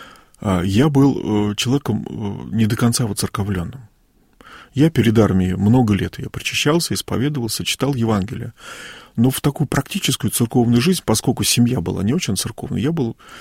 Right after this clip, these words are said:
э, не очень хорошо встроен. Я, например, знал, что сначала идёт вечером какая-то большая служба, это вечерня, потом гасят свет и читают шестопсалмия,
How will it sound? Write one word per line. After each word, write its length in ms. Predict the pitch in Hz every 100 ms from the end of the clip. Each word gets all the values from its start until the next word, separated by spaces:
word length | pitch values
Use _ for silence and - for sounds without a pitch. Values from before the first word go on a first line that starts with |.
| - - -
э, 300 | - 90 85 101
не 100 | 139
очень 160 | 170
хорошо 260 | - 117 120
встроен. 440 | - - 120 117 _ _ _ _ _ _ _ _ _ - - -
Я, 220 | 110 139
например, 380 | 151 135 139 127
знал, 240 | 135 139
что 180 | - -
сначала 360 | 127 127 135
идёт 260 | 120 117 117
вечером 460 | 117 127 - 104 - - -
какая-то 200 | - 107
большая 320 | 104 123 -
служба, 360 | 113 - 110 117
это 120 | -
вечерня, 460 | 104 - 226 233 123
потом 240 | - 110
гасят 320 | 110 117 98
свет 320 | - 117 107 -
и 40 |
читают 380 | - 101 107 95
шестопсалмия, 680 | - - - - 208 127